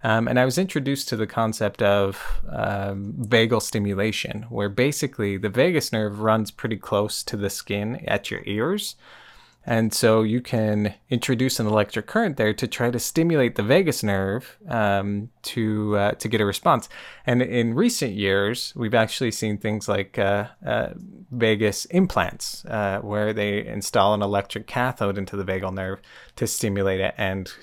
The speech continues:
to, to good results for a lot of people, helps them to reduce their inflammation and their reliance on medications for their inflammatory conditions.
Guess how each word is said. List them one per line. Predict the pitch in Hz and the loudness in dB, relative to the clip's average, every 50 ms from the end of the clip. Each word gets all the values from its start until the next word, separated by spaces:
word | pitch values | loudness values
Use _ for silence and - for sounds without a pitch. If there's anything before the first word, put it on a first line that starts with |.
| - _ _ | -20 _ _
to, | - - 101 101 98 - - | -4 -2 -2 -2 -4 -6 -6
to | - 110 | -6 -4
good | 90 92 123 123 | 0 2 2 2
results | 113 104 98 110 151 190 175 - | 2 2 4 4 4 4 2 0
for | - - 92 | -4 -2 0
a | 92 | 2
lot | 90 87 - | 2 2 2
of | - | 0
people, | - - - - - 95 | -4 -8 -8 -6 -6 -4
helps | 101 98 95 - | -4 -4 -6 -4
them | - 104 98 | -6 -6 -6
to | - - | -6 -6
reduce | 107 95 95 90 95 92 - - | -6 -6 -4 -4 -6 -6 -6 -6
their | 98 95 | -6 -6
inflammation | 90 - 107 95 95 95 95 - - 98 92 95 | -4 -4 -4 -4 -4 -4 -6 -4 -4 -4 -6 -6
and | - - 98 98 | -6 -6 -6 -4
their | 95 98 | -4 -4
reliance | - 104 95 92 95 101 92 - - | -2 -2 -2 -2 -2 -2 -4 -4 -4
on | 95 | -2
medications | 95 95 90 90 - - 127 131 - - 98 95 92 - - - - - - - - - - | -2 -2 -4 -4 -4 -2 -2 -2 -2 -2 -4 -4 -4 -8 -12 -18 -20 -20 -20 -20 -20 -20 -14
for | - - 117 110 104 | -6 0 2 4 4
their | 98 98 95 | 4 4 4
inflammatory | 95 92 - 104 95 95 95 90 - 101 92 90 | 2 2 2 2 2 2 0 0 0 0 0 0
conditions. | - - 95 92 123 156 - - 101 - - - | -2 -2 -2 0 2 2 0 0 -4 -4 -6 -12